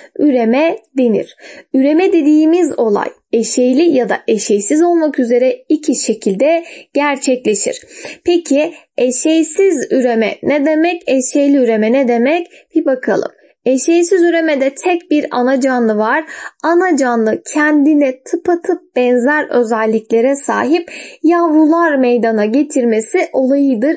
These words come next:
eşeysiz üreme. Eşeysiz üremedeki özellik şudur bakın. Burada kalıtsal çeşitlilik söz konusu değildir. Ancak mutasyon meydana gelirse bir kalıtsal çeşitlilik gözlemleyebiliyoruz.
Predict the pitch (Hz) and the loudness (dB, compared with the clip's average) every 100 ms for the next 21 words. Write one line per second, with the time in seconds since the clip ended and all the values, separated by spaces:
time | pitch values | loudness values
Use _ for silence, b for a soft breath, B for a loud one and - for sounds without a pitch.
0 | - 247 240 226 220 311 285 - 226 220 | 0 -2 0 0 0 0 -2 -2 -2 0
1 | 196 185 - _ B B B B - 302 | -2 -4 -12 _ B B B B -4 -2
2 | - 359 349 - 381 302 - - 311 311 | 0 0 0 2 0 -2 -4 -2 0 2
3 | 311 285 320 - 339 294 254 294 190 294 | 0 0 -2 -2 0 0 0 0 0 0
4 | 294 339 262 233 208 202 330 320 320 277 | 0 0 0 0 -2 -2 0 2 2 0
5 | 294 302 302 302 330 311 320 285 294 302 | -2 0 0 0 -2 -2 -2 -2 -2 0
6 | 311 - 320 311 311 302 302 311 302 285 | -2 -2 -2 -2 0 0 0 0 0 0
7 | 254 349 339 B B - 359 330 349 339 | 0 -2 -4 B B -4 0 2 0 0
8 | 269 277 294 285 - 381 330 294 262 277 | 0 0 0 -2 -2 0 0 0 0 0
9 | 277 247 254 285 - 247 247 247 - 247 | 0 0 0 0 0 0 0 -2 -2 0
10 | 247 - 277 262 247 - 220 233 277 392 | 0 0 -4 -2 -2 -2 -2 -2 -2 -2
11 | B B B 320 359 269 269 254 254 294 | B B B 0 0 2 0 0 2 2
12 | 392 381 339 302 233 233 | 0 0 0 2 0 -2